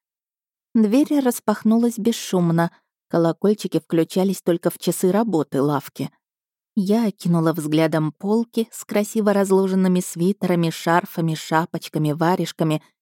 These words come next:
и прочей симпатичной мелочевкой, витрины с пряжей Фрейдерин,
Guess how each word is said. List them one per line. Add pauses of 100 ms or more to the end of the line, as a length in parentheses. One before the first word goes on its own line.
и
прочей
симпатичной
мелочевкой, (400)
витрины
с
пряжей
Фрейдерин,